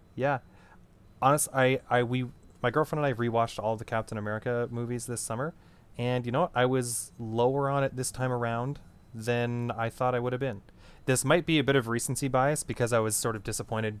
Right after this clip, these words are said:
compared to my expectations, and I definitely would not fault anybody for putting it in A tier.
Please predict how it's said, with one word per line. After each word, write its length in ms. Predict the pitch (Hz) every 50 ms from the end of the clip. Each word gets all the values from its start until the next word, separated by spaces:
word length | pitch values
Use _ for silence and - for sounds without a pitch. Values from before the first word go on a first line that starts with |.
| - - -
compared 380 | - 104 95 - 113 110 107
to 40 | 123
my 100 | 117 117 117
expectations, 720 | 120 - - 131 120 - 127 123 117 - 131 135 - - - - - - - - - -
and 100 | - 113
I 80 | 110 107
definitely 360 | 104 104 120 120 - 131 120
would 200 | 107 104 95 107
not 320 | 101 101 107 107 104 101 -
fault 280 | - 117 104 104 -
anybody 320 | 110 104 98 107 101 98 98
for 100 | - 107
putting 240 | - 110 107 101
it 80 | 101 98
in 60 | 98
A 120 | 98 98 98
tier. 280 | - 101 95 95 95